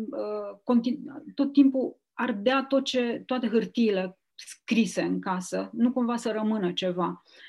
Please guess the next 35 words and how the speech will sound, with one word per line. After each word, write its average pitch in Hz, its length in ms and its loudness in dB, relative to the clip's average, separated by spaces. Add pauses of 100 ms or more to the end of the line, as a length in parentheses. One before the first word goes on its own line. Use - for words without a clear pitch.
(440)
Uh, 202 520 -6 (260)
după 240 300 -2
ce 233 480 0
bunicul, 233 720 4
uh, 208 500 -4 (100)
autoarei 226 560 0
a 208 60 0
ars 240 300 -4
toate 240 280 -4
aceste, 208 760 -4
aceste 220 400 -2
lucruri, 254 500 0 (360)
uh, 226 420 -4
povestește 233 480 -6
Stepanova, 240 540 -2
el 240 100 0
n-a 247 100 4
mai 233 180 2
putut 208 220 -8
să 214 120 -4
pună 208 220 -8
mâna 190 240 -4
pe 185 120 -8
creion 185 340 -4
și 180 180 -6
pe 185 120 -6
pensulă, 180 580 -2
pentru 190 320 -10
că, 208 240 -8 (400)
uh, 208 300 -8
și-a - 220 -4
ars, 254 200 0
de 254 80 0
fapt, 247 460 -6
uh, 233 920 -2